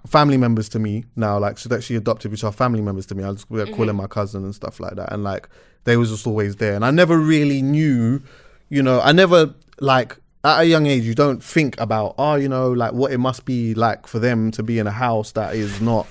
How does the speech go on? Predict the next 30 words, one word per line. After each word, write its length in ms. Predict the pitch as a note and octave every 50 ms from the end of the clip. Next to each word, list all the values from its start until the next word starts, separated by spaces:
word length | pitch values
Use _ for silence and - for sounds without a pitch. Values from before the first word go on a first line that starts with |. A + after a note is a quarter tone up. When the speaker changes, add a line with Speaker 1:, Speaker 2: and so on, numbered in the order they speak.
| - - - - - -
Speaker 1:
that 120 | B2+ A#2
they're 100 | A2+ A#2
not 200 | A#2 A#2+ - -
familiar 480 | - - A2 A#2+ A#2+ A#2+ A#2 A2+ A2 G#2+
with 300 | G#2 A2 G#2+ G#2+ G2+ G2+
or 120 | G2+ G#2
anything 320 | G#2+ G#2+ G2+ F#2 F3 E3+ E3
Speaker 2:
Yeah. 140 | G#2 G#2
Speaker 1:
like 20 | G#2+
that. 200 | G#2+ G#2 G2+ - _ - _ _ -
And 100 | A#2+ B2
I 80 | B2+ C3+
remember 340 | C#3 C#3+ D#3 F3+ F3+ D#3
one 220 | D3 D3+ D#3 D#3 C#3+
time 240 | - C#3+ C3+ C3 B2+
in 60 | A#2
particular, 420 | A#2 - - D3 - - B2 A2+
yeah, 240 | A2 G#2+ G#2+ G#2 G#2+ A2+ _ _ _ _ _
coming 300 | - - C#3 C3 C3 B2+
home 320 | B2 C#3 C#3+ C#3+ B2+ A#2 A2+
from 240 | A2+ A#2+ A2 A2 A2
school 420 | A2 - - C#3+ B2+ A2 A2 A2 _ _ _ _ _ _ _ _ _ _ _ _ _ -
one 180 | C3 B2 A#2
time, 340 | A#2 - A#2+ A#2 A2+ A2+ A2+ - -
and 80 | C3
I 40 | C3+
saw 160 | C3 - D#3+
this 120 | C#3+ B2 A#2+
girl 540 | A#2+ A#2 C3+ C#3 D#3+ D3+ B2+ A2+ G#2+ - _ _ _ _ _ _ _ _
sitting 600 | - - - - - - A#2 A#2 A2+ A2+ A2 A2